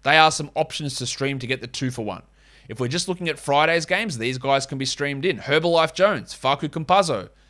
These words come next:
P J Tucker, Terry Ross, Cameron Reddish, Kyle Anderson, Nasir Little, Davion Mitchell, and Jeff Green.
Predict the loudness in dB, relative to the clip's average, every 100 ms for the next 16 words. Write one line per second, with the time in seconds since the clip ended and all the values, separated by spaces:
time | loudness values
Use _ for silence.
0 | _ _ -4 0 2 0 2 0 0 -6
1 | 0 2 4 4 2 0 -6 -6 _ _
2 | _ _ 0 2 2 0 0 0 -4 -10
3 | _ _ 0 4 4 4 0 -2 -4 -4
4 | -2 0 4 4 4 -2 _ _ _ _
5 | _ _ _ 0 0 2 0 0 -4 -2
6 | -2 -4 _ _ _ _ _ _ -8 -4
7 | -4 -2 0 0 -2